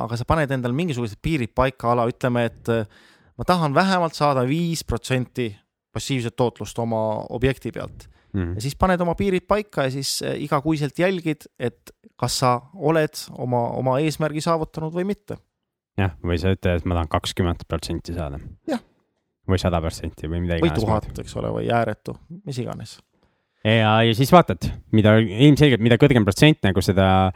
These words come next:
Speaker 2: seda keerukam tihti on neid, äh, tehinguid leida.
Speaker 1: Jah. Ja, ja see number on ka see, eks ole, et kui me nüüd mõtleme, et, et see number on näiteks kümme, kümme protsenti. Ja kui sinu,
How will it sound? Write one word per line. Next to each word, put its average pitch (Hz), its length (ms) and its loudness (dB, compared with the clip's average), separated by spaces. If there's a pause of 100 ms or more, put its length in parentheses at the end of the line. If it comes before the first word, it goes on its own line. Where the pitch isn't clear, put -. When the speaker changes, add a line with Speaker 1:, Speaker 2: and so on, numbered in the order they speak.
(200)
Speaker 2:
seda 107 180 2
keerukam 107 340 4
tihti 98 240 2
on 95 120 4
neid, 98 360 2
äh, 98 400 4
tehinguid 110 300 2
leida. 127 240 4 (1000)
Speaker 1:
Jah. 180 120 -2 (540)
Ja, 139 180 6
ja 147 140 2
see 165 100 2
number 185 300 4
on 147 100 0
ka 156 80 0
see, 202 220 2
eks - 180 -2
ole, 131 180 4
et - 180 -4 (140)
kui 131 80 -4
me 143 60 2
nüüd 143 140 0
mõtleme, 135 420 0
et, - 220 -2 (540)
et 113 100 -4
see 135 120 0
number 151 300 2
on 123 100 0
näiteks 123 380 -2
kümme, 147 380 4 (440)
kümme 208 180 4
protsenti. 117 580 -4 (800)
Ja 117 60 -2
kui 135 140 2
sinu, 190 500 2